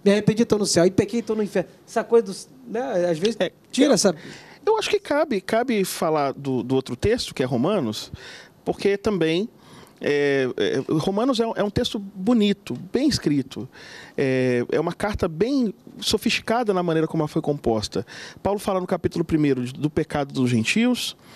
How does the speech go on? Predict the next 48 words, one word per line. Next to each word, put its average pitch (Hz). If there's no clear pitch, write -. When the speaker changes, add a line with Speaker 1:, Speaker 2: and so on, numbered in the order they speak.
Speaker 2:
no 202
capítulo 214
seguinte, 160
segundo, 139
do 160
pe-, 156
é, 135
que -
é 151
o 143
seguinte, 127
o 120
pecado 170
dos 135
judeus, 202
no 220
capítulo 233
número 202
terceiro 175
do 165
pecado 165
de 160
todos. 113
Judeus, 170
gregos, 165
todos, 117
que -
é 143
o 147
que -
tá 165
no 165
capítulo 165
um, 208
verso 190
dezesseis. 175
Depois 220
ele 233
fala 170
da 160
salvação 202
dos 180
judeus, 190
dos 208
gregos 151
e 208
de 233
todos, 269